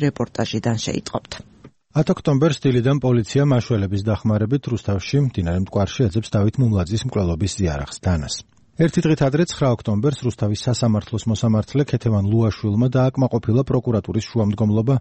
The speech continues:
Speaker 2: და წინასწარი ორთვიანი პატიმრობა მიუსაჯა დავით მუმლაძის მკვლელობის საქმეზე ბრალდებულ ხუთივე პირს: გიორგი ასათიანს, გიორგი გეთაშვილს, დავით მიროტაძეს,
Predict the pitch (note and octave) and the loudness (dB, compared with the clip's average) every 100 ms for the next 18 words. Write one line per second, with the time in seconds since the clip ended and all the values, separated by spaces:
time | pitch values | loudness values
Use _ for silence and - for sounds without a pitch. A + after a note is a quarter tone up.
0 | - F3+ E3 C#3+ - A#2 C#3 B2 G#2+ A2 | -2 0 2 2 2 0 2 0 0 0
1 | G#2+ B2+ A#2 A2 G#2 F2+ A2+ A#2+ G#2 - | 2 2 0 0 0 2 2 2 0 -2
2 | F2+ G#2+ G2+ G2+ - A2+ G#2+ G2 G2+ A2 | -2 0 0 0 0 0 2 0 -2 -6
3 | B2+ B2 A2 F2+ G#2 - G2+ - F2+ G#2 | -2 0 0 0 -2 -2 -4 -2 -2 0
4 | G#2 G#2 F2 E2 G2 F#2+ A#2 - D#3+ E3+ | 0 0 0 0 -2 -2 -4 -2 -2 0
5 | F2+ A2 - _ G#2+ G2+ G#2 G#2 A#2 - | -2 -4 -8 _ 0 0 2 0 0 0
6 | C3+ C#3+ - F2+ - F#2 G#2+ A#2 - C#3 | 2 0 0 -2 -2 -2 0 0 0 -2
7 | - F#2+ E2 - G2+ A2 A2 B2 | 0 0 0 0 0 2 2 0